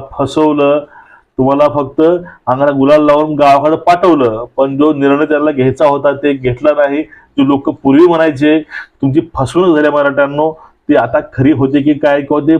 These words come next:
फसवणूक बोललेला आरोप ते खरे होते, आता सिद्ध होतंय असं वाटतंय. आणि काल जरांगे पाटलांनी सांगितलं की शासनाची, शासनानं आम्हाला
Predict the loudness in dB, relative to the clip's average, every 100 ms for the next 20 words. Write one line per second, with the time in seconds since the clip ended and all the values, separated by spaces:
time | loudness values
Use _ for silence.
0 | -2 -4 0 0 0 0 0 2 2 2
1 | 2 0 -6 _ _ _ -6 -4 -2 0
2 | 2 0 0 0 -2 -8 _ -6 -4 -2
3 | -4 -2 -4 0 2 0 0 -2 -2 -6
4 | _ _ -6 -2 0 0 -2 -8 -8 -8
5 | -16 -8 -4 -4 -4 -2 2 2 2 0
6 | -2 -2 -2 -4 -2 -2 0 0 0 -2
7 | -2 -4 -4 -6 0 0 0 -2 -6 -2
8 | -2 0 0 0 -2 -4